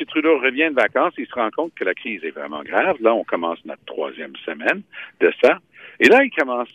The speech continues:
avec ses platitudes. « Ah, ben oui, euh, c'est grave, il, il faut faire ça à tête froide. »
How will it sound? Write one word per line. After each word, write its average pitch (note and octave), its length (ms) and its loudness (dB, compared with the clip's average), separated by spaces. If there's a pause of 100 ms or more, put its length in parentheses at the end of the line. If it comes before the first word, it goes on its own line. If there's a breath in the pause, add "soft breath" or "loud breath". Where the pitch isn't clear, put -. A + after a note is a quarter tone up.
(160)
avec F2+ 280 -6
ses - 80 -6
platitudes. « - 640 -4
Ah, B2+ 200 4
ben A2 140 2
oui, C#3+ 300 -4
euh, G2+ 200 4 (140)
c'est A2 80 -10
grave, A#2+ 320 4
il, G#2+ 260 -10
il G#2 100 -14
faut B2 220 -8
faire A2+ 200 0
ça B2+ 160 2
à A2 60 0
tête A2 260 -4
froide. » B2 260 0